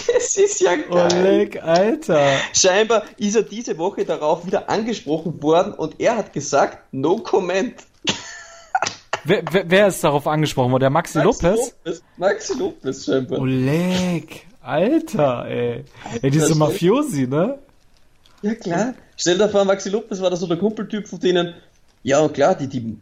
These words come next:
Speaker 1: die machen das so wochenendmäßig. Die rufen dann an und sagen, „Du, der Kleine da, der Icardi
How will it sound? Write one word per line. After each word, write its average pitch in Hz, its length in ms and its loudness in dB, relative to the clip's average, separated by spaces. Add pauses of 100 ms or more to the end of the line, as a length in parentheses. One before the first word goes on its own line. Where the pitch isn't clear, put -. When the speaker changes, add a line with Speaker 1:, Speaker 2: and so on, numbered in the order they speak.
(120)
Speaker 1:
die 120 60 -6
machen 170 300 0
das 131 200 -6
so 127 200 -2
wochenendmäßig. 123 840 -2
Die 135 80 -2
rufen 151 200 2
dann 131 100 4
an 143 60 4
und 156 80 2
sagen, 156 200 -2
„Du, 135 220 -2 (440)
der 123 120 2
Kleine 143 320 4
da, 120 260 0 (160)
der 123 120 0
Icardi 127 420 2